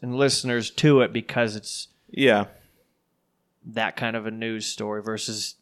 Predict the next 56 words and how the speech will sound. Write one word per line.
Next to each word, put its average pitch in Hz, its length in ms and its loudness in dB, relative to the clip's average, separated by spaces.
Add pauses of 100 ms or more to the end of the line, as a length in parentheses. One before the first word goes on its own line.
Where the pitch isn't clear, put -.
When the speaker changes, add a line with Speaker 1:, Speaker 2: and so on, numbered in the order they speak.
Speaker 1:
had 117 180 -4
he 120 120 -2
been 113 340 -6
alive, 117 440 4
no 117 140 0
one, 110 240 -2 (320)
I 127 180 4
would 123 200 -2
never, 120 340 -2
we 135 120 0
wouldn't 123 260 -2
have 113 80 -6
been 127 120 0
talking 123 340 6
about 107 220 0
it. 113 40 4
We 110 120 -2
wouldn't 117 260 2
have 107 100 -6
known 117 260 0
Speaker 2:
No, 151 80 6
Speaker 1:
this 113 80 6
Speaker 2:
I 107 100 6
wouldn't 123 180 6
have 117 80 6
Speaker 1:
name. 110 40 2
Speaker 2:
brought 117 180 8
up 113 120 6
some, 107 200 0
"Oh, 147 200 6
uh, 117 200 4 (100)
this 107 260 -4 (360)
weird 117 220 0
indie 113 240 2
album 101 240 2
I 101 80 -2
just 98 200 -8
discovered." 101 440 -4
That's 95 160 -10
not 92 140 -4
what 90 120 -4 (160)
we 104 80 -8
talk 95 200 0
about 92 180 -2
here. 95 200 -6 (300)
Speaker 1:
Yeah. - 220 -12 (260)
Speaker 2:
But, 98 200 0
um, 104 160 2
Speaker 1:
That's 107 180 0
our 104 100 -2
other 110 140 -2
podcast. - 500 -10
Speaker 2:
yeah. - 60 -20 (100)
Speaker 1:
Just - 200 -8
kidding. - 260 -12 (920)
Speaker 2:
Um, 104 500 0